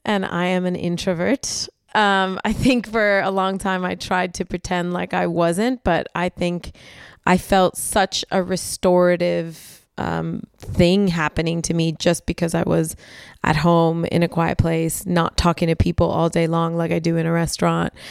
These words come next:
And I felt really, really recharged. So it was a,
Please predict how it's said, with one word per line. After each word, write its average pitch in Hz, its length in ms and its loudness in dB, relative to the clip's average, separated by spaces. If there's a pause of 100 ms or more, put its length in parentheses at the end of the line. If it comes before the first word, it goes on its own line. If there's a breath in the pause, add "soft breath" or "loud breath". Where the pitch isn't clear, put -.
(200 loud breath)
And - 120 0
I - 80 2
felt - 240 4
really, 170 600 2
really 170 460 0
recharged. 160 600 -4
So 185 220 4
it 170 120 4
was 185 160 0
a, 190 160 0